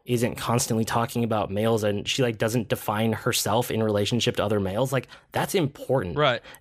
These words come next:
Speaker 1: And it's a big game that made a lot of money that a lot of people latched onto, and that's still true about it. I think in that way it's really huge. I also think the fact that almost everybody in this game is a person of color is also huge,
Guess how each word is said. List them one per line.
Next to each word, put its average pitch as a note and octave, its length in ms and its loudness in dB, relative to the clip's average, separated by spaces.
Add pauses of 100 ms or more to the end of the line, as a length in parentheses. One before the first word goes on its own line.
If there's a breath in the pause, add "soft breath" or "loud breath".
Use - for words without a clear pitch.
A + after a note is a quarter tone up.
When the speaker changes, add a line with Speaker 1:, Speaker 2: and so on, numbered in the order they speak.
(100)
Speaker 1:
And C3+ 200 2
it's C3+ 160 -4
a C3+ 40 0
big C#3 320 -2
game C#3 280 2
that A2+ 120 -6
made A#2+ 120 0
a B2 60 2
lot A#2 160 2
of G2 60 -6
money G#2+ 240 0
that C3+ 120 0
a A2+ 40 2
lot G#2+ 160 0
of G#2+ 40 -6
people A#2+ 200 -4
latched A2 320 0
onto, A#2 340 0
and A#2+ 140 -2
that's - 180 -2
still B2+ 220 2
true A2+ 260 -2
about E2 240 -4
it. F#2 160 -6 (500 loud breath)
I C3+ 120 0
think D3+ 180 2
in A#2 120 0
that G2 220 -2
way D#3 120 2
it's D#3+ 160 -2
really D#3 180 0
huge. F3 400 -2 (320 loud breath)
I B2 80 -2
also C#3+ 300 0
think C#3 240 0
the B2+ 80 -4
fact A#2+ 320 -2
that - 180 -4
almost C#3 400 0
everybody B2 460 0
in B2 40 2
this A#2+ 140 0
game B2 260 0
is G#2+ 140 -2
a - 40 -4
person A#2+ 300 0
of G#2 120 -2
color B2 420 0 (340 soft breath)
is B2+ 360 2
also B2+ 260 0
huge, F2 420 -2